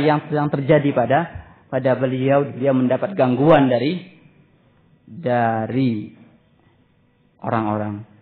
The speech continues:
yaitu Ibnu Jarir. Nah, sebagaimana ad-da'i, yang lainnya, beliau juga mendapat gangguan. Sekarang beliau, beliau ingin mengungkapkan bahwasanya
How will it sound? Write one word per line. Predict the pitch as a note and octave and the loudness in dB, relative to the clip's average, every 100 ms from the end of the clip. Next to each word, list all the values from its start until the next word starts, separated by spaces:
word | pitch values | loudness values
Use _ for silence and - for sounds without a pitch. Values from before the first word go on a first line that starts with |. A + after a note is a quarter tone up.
| _ _ _ _ _ - | _ _ _ _ _ -14
yaitu | G2+ A2 | -10 -2
Ibnu | A#2+ B2 | 0 2
Jarir. | B2+ A#2+ A2+ A2+ | 2 2 0 -6
Nah, | G#2+ A2 C#3 D3+ _ _ _ | -10 -10 -12 -16 _ _ _
sebagaimana | A2+ A#2+ B2 C3 C#3+ C3+ A#2+ A#2+ - - | -6 -4 0 0 2 2 -2 -6 -16 -6
ad-da'i, | A#2 G#2+ D3+ C#3+ A2+ A#2+ A#2 - F#2 A#2+ - - - _ - | -4 4 6 6 4 -4 -6 -12 -12 -12 -14 -20 -20 _ -8
yang | C3+ C3+ | -2 2
lainnya, | C#3 D#3+ D3+ B2 | 4 4 2 0
beliau | A2+ B2+ C#3 C3+ | -2 2 4 4
juga | C#3 | 2
mendapat | C3+ B2 A#2+ C#3 | 2 2 -2 -2
gangguan. | B2+ B2+ C3+ B2 A2 - | 0 2 2 2 0 -6
Sekarang | B2+ D3 | -2 2
beliau, | C#3 C#3 C3+ | 2 2 0
beliau | C3+ C3+ C3 | 0 0 0
ingin | C3 | 0
mengungkapkan | B2+ C3 C3 C3 C#3+ - A#2 G2 - - - _ _ - | -2 0 -2 0 0 0 -6 -6 -14 -20 -20 _ _ -14
bahwasanya | A#2 A#2+ B2 C3+ C3 A#2+ D3 F#3 | -10 -8 -4 -2 0 0 -2 -6